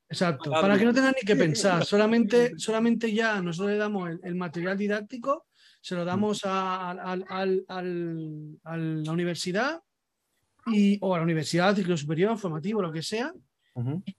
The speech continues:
Speaker 1: ya lo único que tienen que hacer es dar eso. Así, así no tienen que,
Speaker 2: Es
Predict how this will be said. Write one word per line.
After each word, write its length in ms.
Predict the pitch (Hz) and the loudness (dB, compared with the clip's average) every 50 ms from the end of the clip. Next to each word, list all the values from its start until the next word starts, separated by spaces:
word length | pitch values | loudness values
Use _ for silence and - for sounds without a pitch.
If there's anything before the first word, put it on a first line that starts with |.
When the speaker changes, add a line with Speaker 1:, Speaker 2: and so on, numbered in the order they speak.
| _ | _
Speaker 1:
ya 140 | - 226 220 | -2 0 0
lo 80 | 220 220 | 2 2
único 200 | 233 247 240 254 | 0 0 0 -2
que 40 | 247 | -2
tienen 200 | 247 247 240 220 | -2 -4 -4 -4
que 80 | - 220 | -6 -6
hacer 300 | 208 - 254 302 302 - | -6 -6 -6 -6 -8 -8
es 140 | - 233 196 | -8 -4 -2
dar 180 | 170 202 190 180 | 0 0 0 0
eso. 260 | 160 139 - - - _ _ _ _ _ _ - | -4 -6 -8 -12 -16 _ _ _ _ _ _ -10
Así, 440 | 175 180 170 - 208 208 214 240 - | -8 -6 -4 -4 -4 -4 -6 -6 -8
así 280 | 190 180 170 - 220 220 | -8 -6 -4 -4 0 2
no 200 | 226 233 233 226 | 4 4 2 2
tienen 320 | 233 240 233 233 220 202 | 0 -2 -2 -2 -2 -4
que, 220 | - 208 202 202 190 | -4 -4 -2 -2 -4
Speaker 2:
Es 100 | 170 | -6